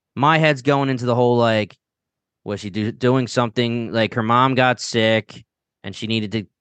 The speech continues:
get more money and she's doing something sketchy with that coder guy. And it's some kind of, you know, the stuff she's doing now in the summer where she's all dark.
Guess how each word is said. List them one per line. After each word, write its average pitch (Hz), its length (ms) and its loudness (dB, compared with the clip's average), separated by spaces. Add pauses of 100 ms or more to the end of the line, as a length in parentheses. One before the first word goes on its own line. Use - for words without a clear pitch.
(260)
get 123 160 0
more 120 200 2
money 107 480 4
and 101 120 -6
she's 104 120 -10
doing 107 240 0
something 107 420 -2
sketchy 113 500 -2
with 107 220 0
that 107 240 2 (240)
coder 117 400 2
guy. 104 640 2 (440)
And 107 240 0
it's 101 100 -6
some 110 180 -4
kind 107 280 0
of, 90 160 -10
you 120 120 -2
know, 104 80 -2
the 98 100 -4
stuff 127 220 0
she's 123 220 -4
doing 120 460 0 (100)
now 113 600 2
in 107 180 -6
the 101 80 -6
summer 120 480 0
where 101 160 0
she's 101 200 -8
all 104 140 0
dark. 101 540 2